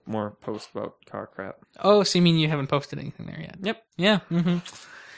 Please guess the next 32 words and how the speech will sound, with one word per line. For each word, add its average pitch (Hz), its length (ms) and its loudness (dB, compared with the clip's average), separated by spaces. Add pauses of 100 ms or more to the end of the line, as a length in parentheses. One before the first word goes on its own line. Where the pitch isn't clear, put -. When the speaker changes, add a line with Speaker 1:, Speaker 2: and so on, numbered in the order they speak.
Speaker 2:
Yeah, 202 260 6
and 208 220 4
of 202 140 4
course 185 240 6
you 170 60 2
can 165 100 2
follow 156 260 6
me, 175 380 4
Ryan 156 200 4
Amar, 160 220 4
just 160 140 0
about 147 160 4
everywhere, 170 300 4
but 151 160 0
especially 214 400 2
on 170 220 8
the 202 180 4
Twitter, 240 380 4
Ryan 139 220 0
Amar. 131 300 -2 (640)
Uh, 147 320 2
did 156 220 -4
you 190 100 2
know 170 200 0
you 165 140 0
can 156 120 -6
also 156 280 -2
follow 165 200 0
me 160 140 0
on 147 80 0
my 139 120 0
blog? 151 480 0